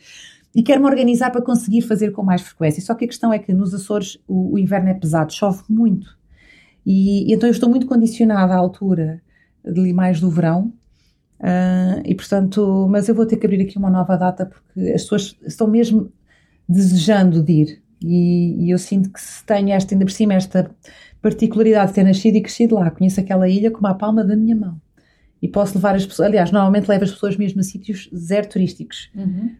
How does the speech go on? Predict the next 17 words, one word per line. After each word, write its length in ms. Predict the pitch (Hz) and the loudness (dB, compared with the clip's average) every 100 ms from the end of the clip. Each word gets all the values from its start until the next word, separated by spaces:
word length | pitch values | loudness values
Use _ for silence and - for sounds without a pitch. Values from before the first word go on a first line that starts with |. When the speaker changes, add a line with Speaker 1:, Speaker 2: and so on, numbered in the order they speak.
| _ | _
Speaker 1:
Porque 240 | - 180 - | -8 -8 -6
para 200 | - 185 | -4 -2
os 80 | 190 | 0
turísticos 400 | - 233 233 233 | 2 0 2 -2
podem 220 | - 208 202 | 0 0 2
sempre 380 | 208 190 196 | 2 2 4
ir, 80 | 226 | 2
um 60 | 202 | 2
dia 140 | 196 | 2
meter-se 300 | 190 196 196 | 2 0 0
num 60 | 190 | 0
avião, 360 | 165 196 208 | 2 0 2
ir 140 | 190 170 | 0 2
lá 240 | 185 196 | 2 2
e 60 | 185 | 0
conhecer, 420 | 185 - 180 180 | -2 -4 -4 -2
eh, 240 | 175 165 | -4 -10